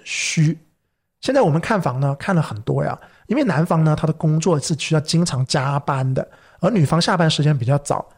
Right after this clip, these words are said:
基本上都能够六点钟就能够下班，所以倾向于让女方少一点通勤的时间，有更多的时间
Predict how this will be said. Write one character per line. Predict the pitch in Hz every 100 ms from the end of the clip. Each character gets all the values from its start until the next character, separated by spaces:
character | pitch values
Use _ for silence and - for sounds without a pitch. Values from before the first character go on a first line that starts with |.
| _
基 | - 240
本 | 151
上 | 147 139
都 | 139
能 | 131
够 | 156
六 | 175 254
点 | 160 107
钟 | 127 123
就 | 135
能 | 117
够 |
下 | 127 147 131
班， | - - - _ _
所 | - 233
以 | 220
倾 | - 170
向 | 202 160
于 | 131
让 | 160 147
女 | 143 127
方 | 156 151
少 | 156 - 120 113 123
一 | 170
点 | 135
通 | 135 147
勤 | 135
的 | 139
时 | 143
间， | 165 165 - -
有 | 135
更 | 120 240 175
多 | 156
的 | 147
时 | - 135
间 | 135 139